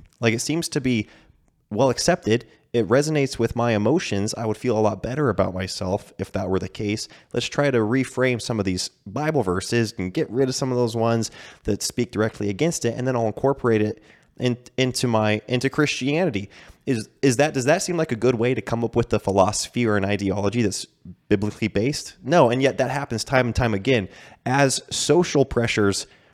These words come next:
that were derived by godless people, right? Ideologies and philosophies that,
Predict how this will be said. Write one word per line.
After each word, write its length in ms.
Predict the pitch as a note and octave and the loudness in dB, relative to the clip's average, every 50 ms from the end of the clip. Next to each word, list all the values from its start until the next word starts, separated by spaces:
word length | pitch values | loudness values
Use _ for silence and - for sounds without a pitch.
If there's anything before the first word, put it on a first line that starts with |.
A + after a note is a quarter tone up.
| _ _ _ - | _ _ _ -8
that 360 | - G#2+ A#2 A2 - - - - | 0 4 4 4 4 0 -6 -4
were 120 | - G#2 G#2+ | 0 0 2
derived 680 | F#2 G2+ F2+ F2 G#2 B2 C3 C3+ C#3 D3 D3 C#3+ - - - _ _ _ _ _ _ | 4 4 2 4 2 2 6 6 8 6 6 4 -2 -18 -20 _ _ _ _ _ _
by 120 | - G#2+ G#2+ | -4 -4 0
godless 440 | E2+ G2+ G2 G2+ A2 A2+ C#3+ - - | 4 4 4 4 4 0 -2 -2 -2
people, 520 | - G#2+ G2 F2+ - E2 F2 G2 - - _ _ _ _ | -2 -2 -2 -2 0 -2 -2 -2 -4 -12 _ _ _ _
right? 240 | - G2 G2 G2+ - | 2 4 6 6 6
Ideologies 880 | - A2 A2 A2+ B2 C#3 C#3+ A#2 G#2+ A2+ A2+ A#2 A2 A#2 B2 A#2+ A2+ | 4 0 0 0 2 4 4 4 4 4 2 2 4 4 2 2 2
and 80 | A2 G2+ | 0 -2
philosophies 720 | - G2 F2 G2 A2+ B2 B2 - - - A2+ A#2+ A#2 G#2 | 0 2 2 2 2 2 -2 -4 -2 -2 0 0 0 2
that, 160 | G#2 G2+ - | 0 0 0